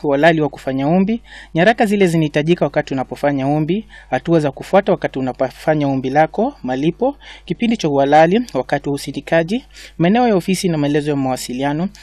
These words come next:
na maelezo mengine yale yatatupa maarifa zaidi ya jinsi tunaweza wasilisha ombi hili la kupata leseni ya duka ya maziwa nchini Kenya. Kwa hivyo, karibuni kwenye kipindi chetu cha leo, na kinaletwa kwako na wikiprocedure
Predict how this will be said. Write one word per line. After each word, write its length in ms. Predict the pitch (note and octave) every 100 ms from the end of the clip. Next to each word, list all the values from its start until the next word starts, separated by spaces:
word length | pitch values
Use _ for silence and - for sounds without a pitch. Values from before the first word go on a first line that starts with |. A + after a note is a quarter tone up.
| - D3+
na 80 |
maelezo 360 | D#3+ F#3+ A3+ A3
mengine 320 | F#3+ F3 F3
yale 120 | E3+
yatatupa 460 | E3 D3+ - G#3+ G#3
maarifa 580 | E3 D3+ D3 E3+ F#3 D#3+
zaidi 280 | D3 G3 G3
ya 80 |
jinsi 280 | D#3+ E3 E3
tunaweza 300 | - C#3 C3
wasilisha 520 | C3+ - D#3 G#3+ -
ombi 240 | F#3 C#3+ C#3
hili 240 | D#3 D3+
la 120 | C3
kupata 440 | - - D3 C#3 C3+ - - -
leseni 480 | C#3+ - A#3+ A3
ya 80 | F3
duka 240 | D#3 E3 D3+
ya 40 |
maziwa 540 | C3 B2+ F#3 A3 G3+
nchini 400 | D#3 C#3 - B2+
Kenya. 360 | - B2+ A#2 A#2 - - -
Kwa 100 | D3
hivyo, 160 | D#3+ D#3
karibuni 440 | D3 D3 G3 A3+
kwenye 180 | E3 C#3+
kipindi 300 | - C#3 C3+
chetu 220 | D#3+ D#3
cha 160 | D3 C3+
leo, 320 | F3+ G#3+ A3
na 100 | D3+
kinaletwa 420 | - C3 B2+ -
kwako 320 | - D3 -
na 240 | C#3 D3 A#3+ - - -
wikiprocedure 800 | D3+ D#3+ - - E3 E3 D#3+